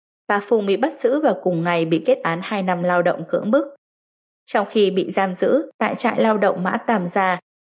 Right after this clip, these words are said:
bà bị bắt may quần áo không công mười lăm tiếng một ngày.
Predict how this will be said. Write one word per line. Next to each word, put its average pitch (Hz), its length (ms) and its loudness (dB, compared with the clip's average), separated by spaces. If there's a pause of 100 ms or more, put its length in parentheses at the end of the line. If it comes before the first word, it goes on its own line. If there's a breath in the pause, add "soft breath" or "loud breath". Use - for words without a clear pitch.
(140)
bà 214 100 2
bị 208 160 4
bắt 269 220 0
may 233 160 2
quần 180 260 0
áo 165 180 0
không 196 340 -4
công 185 240 2 (160)
mười 180 160 2
lăm 190 260 2
tiếng 175 260 0
một 247 180 0
ngày. 165 300 0